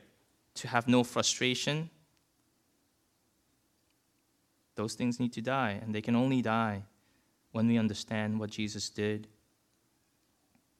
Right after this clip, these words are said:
Our desire for revenge, as we recognize that Jesus keeps no record. His ledger is covered by his blood.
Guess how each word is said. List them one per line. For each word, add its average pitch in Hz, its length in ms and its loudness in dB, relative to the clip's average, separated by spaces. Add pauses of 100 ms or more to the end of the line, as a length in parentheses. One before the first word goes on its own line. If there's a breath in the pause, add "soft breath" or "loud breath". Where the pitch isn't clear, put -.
(400)
Our 110 160 0
desire 117 560 6
for 117 300 0
revenge, 117 680 2 (1500)
as 110 180 -6
we 117 100 0
recognize 107 840 0 (800)
that 110 140 -10
Jesus 110 560 -6 (520)
keeps - 260 -8
no 110 140 0
record. 98 460 -4 (1080)
His - 200 -8
ledger 101 400 -4 (520)
is - 160 -8
covered 110 460 -8 (1300)
by 104 120 -10
his 104 200 -8
blood. 104 320 -2